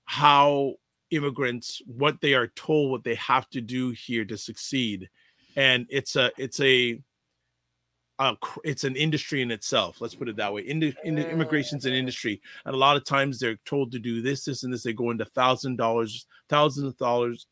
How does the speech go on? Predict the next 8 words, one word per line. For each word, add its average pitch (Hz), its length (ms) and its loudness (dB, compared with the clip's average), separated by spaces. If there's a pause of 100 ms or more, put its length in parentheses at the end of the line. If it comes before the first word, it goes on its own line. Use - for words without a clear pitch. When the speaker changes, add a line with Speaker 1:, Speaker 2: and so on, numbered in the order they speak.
Speaker 1:
do-, 120 260 2
thousand 180 400 8
and 120 180 -6
thousand 156 460 4
dollars 131 460 4
of 110 280 -4
debt. - 460 0 (180)
Speaker 2:
Yeah, 170 360 6